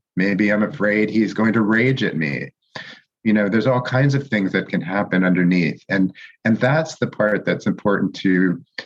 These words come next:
take note of, is that we're, we're talking about present tense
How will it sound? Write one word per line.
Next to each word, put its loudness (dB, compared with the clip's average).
take -4
note 2
of, 2
is 0
that 0
we're, 0
we're 2
talking 0
about 0
present 2
tense -2